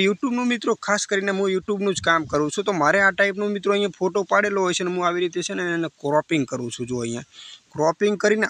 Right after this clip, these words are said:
આ રીતે મિત્રો YouTube-માંથી જે આપણી ચેનલમાં વ્યૂઝ આવતા હોય ને એને આ રીતે લગાવી લઉં છું અને આવી રીતે એને ક્રોપિંગ કરીને મિત્રો અહીંયાથી હું લગાવું છું ખાસ કરીને. તો આ તમે જો આ ટાઈપનું થઈ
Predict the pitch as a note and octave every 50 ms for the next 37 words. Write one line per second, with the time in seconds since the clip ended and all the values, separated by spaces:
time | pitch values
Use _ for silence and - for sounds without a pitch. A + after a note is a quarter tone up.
0 | - - D3+ E3 E3 E3+ D#3 - G3 F#3 F3+ D#3+ F3+ F3+ F3 D3+ D3+ D3+ - -
1 | F3+ E3+ D#3 E3 D#3 C3+ E3 D3+ B2+ C#3+ D3 D3+ D3 - D#3 C#3 - C#3+ D3 D3
2 | C#3+ C3 B2+ C3 D3+ D#3+ D3 - E3 F3 F3+ - A3 A3 A3 G#3+ F#3+ F3 E3 D#3
3 | D#3 D3 D3 D3 C#3+ C#3 D3+ C#3 C#3+ D#3+ E3+ G#3 G3+ F3+ D3+ C#3+ C3+ B2 - F3+
4 | A#3 - _ - - - - - - E3 - - _ _ - D3+ E3+ G#3 A3 G#3
5 | A3 F#3 G3 G#3 G3+ F#3+ F#3+ G3+ G#3 - - - F3 F#3 - G#3 G#3 G#3 G3+ F#3
6 | G#3+ G#3 F#3+ G3 F#3 F3+ F3+ E3+ F3 F3+ E3+ D#3 D3+ D3+ D3+ B2+ D3 D#3 E3 E3+
7 | D3+ C#3 C#3 B2 B2 A#2 A2 A2+ A2 - - F3 - C3 A#2+ - - - A#2 A2+
8 | A2 A2 A2 - - - - - _ _ - G#3+ - - - D#3+ D#3+ F#3 F#3 G#3
9 | G#3 G3+ G3+ G3 E3 F#3 F#3 - - C#3 D3 D3 E3 E3 F3 E3+ F#3+ F#3+ F#3+ F#3+
10 | F3 - E3 D#3